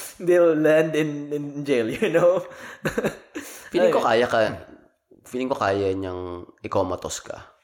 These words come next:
Speaker 1: With one punch.
Speaker 2: With
Speaker 1: Hell
Speaker 2: one punch.
Speaker 1: Hell yeah. I
Speaker 2: Oo.
Speaker 1: agree. I agree.
Speaker 2: Yung papasa pa ka talaga.
Speaker 1: Oo.
Speaker 2: Yung tipong wala kang defense.
Speaker 1: Mm. Kaya. Kaya.
Speaker 2: Feeling ko baka mas spinal cord injury ka pa.
Speaker 1: Oo. Or mat-, matanggal to talaga.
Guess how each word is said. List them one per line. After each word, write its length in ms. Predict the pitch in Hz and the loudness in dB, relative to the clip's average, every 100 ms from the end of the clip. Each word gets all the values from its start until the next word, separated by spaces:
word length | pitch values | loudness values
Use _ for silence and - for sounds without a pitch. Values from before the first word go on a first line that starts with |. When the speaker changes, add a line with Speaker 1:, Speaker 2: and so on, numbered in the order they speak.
| _ _ _ _ _ | _ _ _ _ _
Speaker 1:
With 160 | 107 104 | -10 -6
one 160 | 90 | -8
punch. 400 | 78 - - - | -8 -14 -12 -2
Speaker 2:
With 160 | 110 101 | 0 0
Speaker 1:
Hell 80 | 92 | -4
Speaker 2:
one 240 | 82 80 | -6 -8
punch. 320 | - - - | -14 -16 -16
Speaker 1:
Hell 160 | - 76 | -12 -12
yeah. 240 | - - - | -12 -20 -20
I 80 | - | -8
Speaker 2:
Oo. 60 | 85 76 | -4 -4
Speaker 1:
agree. 160 | - - | -6 -14
I 240 | - _ | -18 _
agree. 140 | 147 143 | -12 -4
Speaker 2:
Yung 80 | 196 | -2
papasa 240 | 185 165 - | 0 -2 -4
pa 80 | - | -4
ka 80 | |
talaga. 320 | - 98 90 78 | -2 -4 -4 -8
Speaker 1:
Oo. 260 | 76 71 69 76 _ | -10 -14 -16 -18 _
Speaker 2:
Yung 80 | 113 | -10
tipong 480 | 113 123 117 104 101 | -8 -6 -6 -6 -4
wala 240 | 101 98 | -4 -4
kang 160 | 101 95 | -6 -12
defense. 560 | 85 - 87 - - | -12 -14 -16 -16 -20
Speaker 1:
Mm. 320 | - 73 69 78 _ _ _ _ _ _ _ 127 - _ - - - - - | -20 -20 -20 -20 _ _ _ _ _ _ _ -20 -20 _ -14 -14 -16 -20 -10
Kaya. 320 | - - - - - | -8 -6 -10 -18 -8
Kaya. 340 | 160 87 85 - - - | -6 -4 -8 -14 -18 -6
Speaker 2:
Feeling 180 | 247 240 | -2 0
ko 80 | 233 | 0
baka 160 | 180 | 0
mas 160 | 170 160 | 0 -2
spinal 380 | - 143 135 131 | -2 0 0 2
cord 180 | 117 | 0
injury 320 | 113 104 101 92 | 0 -4 -6 -8
ka 140 | 87 | -14
pa. 180 | - 90 - | -16 -20 -20
Speaker 1:
Oo. 260 | 76 71 82 _ _ _ _ _ - | -20 -20 -20 _ _ _ _ _ 0
Or 160 | 185 202 | 0 0
mat-, 320 | 180 - - 165 | -2 -4 -12 -6
matanggal 560 | 180 170 156 - 214 | -4 -2 -4 -2 -2
to 160 | - 233 | -2 -4
talaga. 480 | - 254 202 - | 0 0 0 -4